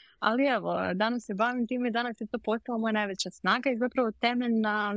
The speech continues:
na temelju čega gradim svoje poslovanje. Tako da uvijek se mogu neke stvari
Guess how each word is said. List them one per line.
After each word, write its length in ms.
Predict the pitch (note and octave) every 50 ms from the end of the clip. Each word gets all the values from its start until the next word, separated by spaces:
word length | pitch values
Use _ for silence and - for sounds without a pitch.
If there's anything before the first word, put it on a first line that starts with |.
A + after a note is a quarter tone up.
| G#3 - - - - - _
na 120 | G#3+ G3
temelju 260 | - A3+ A#3 A#3 A3+ G3+ -
čega 180 | A3+ A3+ A3+ G3+
gradim 340 | F#3+ G#3 G#3 G3+ G3+ G3+
svoje 200 | - - - G3
poslovanje. 720 | G3 - G3 G3 - - F#3+ F3+ F3+ F3 - - - - - -
Tako 240 | F#3 F#3+ - G#3+
da 180 | G#3 G3 F#3+ F#3
uvijek 300 | F#3+ A3+ A#3+ A#3+ A3 -
se 100 | - G#3+
mogu 360 | G3+ G3+ A3 A#3 A#3 G#3 G#3+
neke 240 | G3+ G3+ G3+ - G3+
stvari 360 | - - - G3 F#3+ F#3 F3